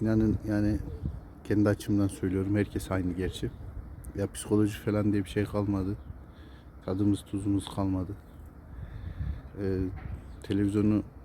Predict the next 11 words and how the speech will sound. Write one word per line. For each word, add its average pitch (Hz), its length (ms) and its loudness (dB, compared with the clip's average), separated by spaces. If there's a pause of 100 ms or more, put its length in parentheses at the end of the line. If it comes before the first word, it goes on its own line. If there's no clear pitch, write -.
(440)
açsam 107 420 2
bir 107 60 2
türlü, 101 320 2
açmasam 98 580 0
bir 98 60 2
türlü. 92 340 -4 (1700)
Ee, 101 80 -8 (500)
yani 95 220 2
dayanamıyorum. 101 600 4 (3750)
Bir 101 80 0
de 107 200 6